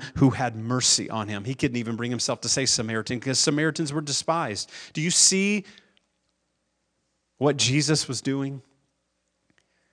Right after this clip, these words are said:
I mean, this is, this is a very intense passage, just even based on the culture of the day.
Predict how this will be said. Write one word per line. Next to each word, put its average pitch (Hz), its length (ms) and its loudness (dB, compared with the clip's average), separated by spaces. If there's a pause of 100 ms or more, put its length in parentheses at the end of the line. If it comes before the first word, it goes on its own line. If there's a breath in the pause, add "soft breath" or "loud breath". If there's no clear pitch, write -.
(2250)
I - 40 -4
mean, 127 100 0
this 175 240 8
is, - 300 2 (1700 soft breath)
this 151 80 4
is 165 60 4
a - 20 2
very 175 240 8
intense 143 580 6
passage, 147 580 -2
just 147 200 -2
even 143 260 -2
based 143 260 0
on 131 120 -4
the 123 40 -6
culture - 540 -4
of 117 200 -8
the 123 60 -8
day. 104 440 -6